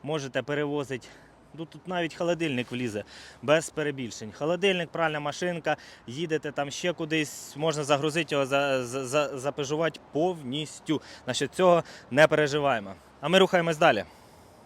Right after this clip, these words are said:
А тепер давайте подивимось сервісну історію нашого автомобіля. Достанемо. Ось така у нас папочка Peugeot брендована.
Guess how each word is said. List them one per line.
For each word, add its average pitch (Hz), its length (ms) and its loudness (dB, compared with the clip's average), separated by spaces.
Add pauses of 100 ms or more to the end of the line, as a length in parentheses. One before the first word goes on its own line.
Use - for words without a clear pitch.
(320)
А - 320 -20
тепер 185 200 -2
давайте 135 260 0
подивимось 113 420 -4
сервісну 113 480 -8
історію 127 420 -6 (220)
нашого 107 360 -6
автомобіля. 101 640 -8 (1000)
Достанемо. 101 640 -12 (340)
Ось - 160 -16
така 104 240 -10
у 101 80 -8
нас 95 200 -14
папочка 135 540 -10 (480)
Peugeot 117 360 -4 (100)
брендована. 110 640 -6